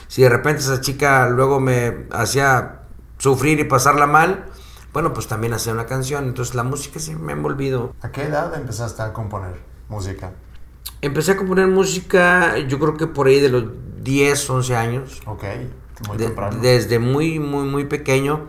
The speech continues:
Speaker 1: Como lo comentaba, mis influencias musicales o con la música que arranqué, pues la mamé desde, desde que estaba chiquitito, ¿no? Letras muy profundas, que utilizaban palabras complejas, muy elaboradas, cosas,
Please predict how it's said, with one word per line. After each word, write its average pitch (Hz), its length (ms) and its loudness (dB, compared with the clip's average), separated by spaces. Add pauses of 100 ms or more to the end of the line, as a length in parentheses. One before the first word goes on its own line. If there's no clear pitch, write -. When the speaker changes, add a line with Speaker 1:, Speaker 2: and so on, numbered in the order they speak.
(140)
Speaker 1:
Como 151 220 0
lo 147 100 4
comentaba, 151 440 4
mis 147 240 0
influencias 156 960 -2 (180)
musicales 120 600 0
o 127 100 0
con 127 120 2
la 120 80 2
música 131 500 -4
que 131 100 -4
arranqué, 120 720 -2 (260)
pues 107 260 -4
la 107 160 0
mamé 113 360 0
desde, 117 640 -4
desde 110 280 -8
que - 80 -12
estaba 160 340 -8
chiquitito, 131 720 -8
¿no? 131 300 -4 (440)
Letras 135 540 2
muy 139 140 0
profundas, 127 1120 0 (160)
que 117 340 0
utilizaban 120 920 0 (160)
palabras 131 560 2
complejas, 131 920 2
muy 117 540 -4
elaboradas, 147 1120 4
cosas, 160 540 -2